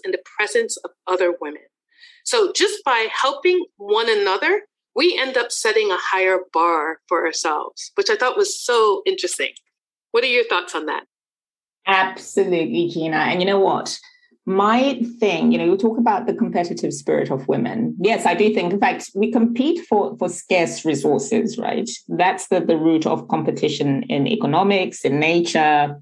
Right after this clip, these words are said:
Speaker 2: whatever field of, of life you might want to apply it to. If you go into a situation with that scarcity mindset, then for sure you're like crabs in a bucket.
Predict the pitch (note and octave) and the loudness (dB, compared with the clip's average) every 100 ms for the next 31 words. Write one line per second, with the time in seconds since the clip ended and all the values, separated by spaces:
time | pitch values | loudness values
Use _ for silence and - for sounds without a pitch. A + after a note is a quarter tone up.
0 | _ - D3+ D#3 D#3 - D#3+ D3+ D3+ D3 | _ -2 0 0 -4 0 2 4 2 -2
1 | - D3 - D3 C#3+ D3 D3+ C#3+ D3+ C#3+ | -4 -4 0 0 2 0 0 0 0 0
2 | C#3+ A#2 - C#3+ C#3 A#2 - - - - | 0 -2 0 0 2 -4 -6 -6 -2 -2
3 | - - _ _ - - _ _ _ _ | -4 -10 _ _ -20 -20 _ _ _ _
4 | _ _ _ G#3+ A#3 C4+ A#3+ A#3+ G#3+ G3+ | _ _ _ 2 4 4 4 4 4 2
5 | G3+ G3+ - G3+ F3+ F3 - E3+ E3+ E3+ | 0 0 2 0 2 0 -2 -2 0 0
6 | E3 E3 E3 D#3 E3 D#3+ D#3 D3+ - - | -2 0 0 0 0 -2 0 -2 -2 0
7 | E3+ F3 F3 - F3 E3+ E3+ E3+ F3+ F#3+ | 0 0 -2 0 0 2 0 0 2 0
8 | - F#3+ F3+ F3+ F3 F3+ D#3+ D#3 D3+ D3 | 0 -2 -2 -2 -2 2 2 4 2 0
9 | - D#3+ D3+ - D3+ D3 D3+ - - | 0 -2 0 -4 -2 -2 -6 -8 -14